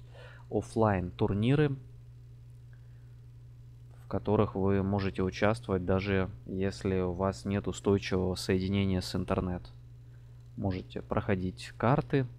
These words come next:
разные, соперничать в этом плане с другими игроками,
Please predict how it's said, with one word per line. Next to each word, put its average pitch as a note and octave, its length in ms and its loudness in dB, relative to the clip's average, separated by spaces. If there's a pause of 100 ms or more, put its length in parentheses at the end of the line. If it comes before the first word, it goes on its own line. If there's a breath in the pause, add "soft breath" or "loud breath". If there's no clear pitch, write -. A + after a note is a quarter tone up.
(720)
разные, G#2 680 4 (240)
соперничать G2 800 4
в F#2+ 60 4
этом F#2+ 260 2
плане F#2+ 400 0
с F#2+ 60 -4
другими G2 560 2
игроками, B2 680 4